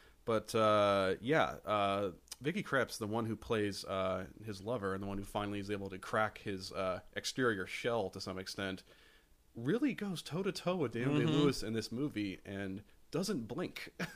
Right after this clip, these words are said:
Speaker 1: <laughs> I was amazed that this talent out of seemingly nowhere just came along and held the screen with Daniel Day-Lewis. I think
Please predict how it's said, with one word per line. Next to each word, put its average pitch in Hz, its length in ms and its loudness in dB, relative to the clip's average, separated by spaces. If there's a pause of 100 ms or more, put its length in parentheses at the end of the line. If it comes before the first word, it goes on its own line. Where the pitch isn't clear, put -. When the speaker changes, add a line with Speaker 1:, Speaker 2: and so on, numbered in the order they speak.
(160)
Speaker 1:
<laughs> - 460 2
I 139 120 4
was 160 220 4
amazed 110 720 -2 (340)
that 101 380 2
this 110 380 -2
talent 123 440 0 (100)
out 101 140 0
of 101 160 -2
seemingly 123 540 -2
nowhere 98 480 0
just 107 240 -8
came 110 200 -4
along 101 300 -4
and 98 100 -8
held 101 200 -4
the 98 60 -12
screen 101 260 -6
with 98 100 -8
Daniel 95 220 -8
Day-Lewis. 92 440 -8
I 95 40 -4
think 101 260 -6